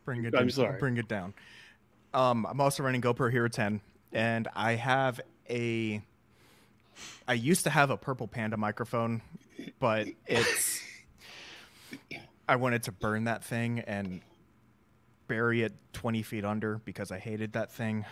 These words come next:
Speaker 1: I always got so much popping from it, hated it. And now I have a, another microphone that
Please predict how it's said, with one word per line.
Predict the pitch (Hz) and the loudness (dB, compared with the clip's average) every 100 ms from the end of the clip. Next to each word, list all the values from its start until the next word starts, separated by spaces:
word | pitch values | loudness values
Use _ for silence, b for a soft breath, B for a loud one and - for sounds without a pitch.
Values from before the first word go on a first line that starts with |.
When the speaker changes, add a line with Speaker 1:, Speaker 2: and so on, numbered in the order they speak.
| B B B | B B B
Speaker 1:
I | 113 | -2
always | 110 107 104 | 0 -2 -2
got | 104 - | -4 -4
so | 107 | -8
much | 98 | -8
popping | - 104 113 104 | -6 -6 -4 -6
from | 107 | -4
it, | 104 | -6
hated | 107 110 104 | -4 -4 -4
it. | 107 110 | -4 -4
And | 107 | 0
now | 139 | 2
I | 143 | 2
have | 135 127 131 | 2 -2 -2
a, | 117 113 101 101 | -4 -2 -4 -4
another | 107 143 139 | 0 2 2
microphone | 117 113 110 113 107 104 113 - | 0 -2 -4 -2 -2 -4 -6 -8
that | 110 92 | -8 -6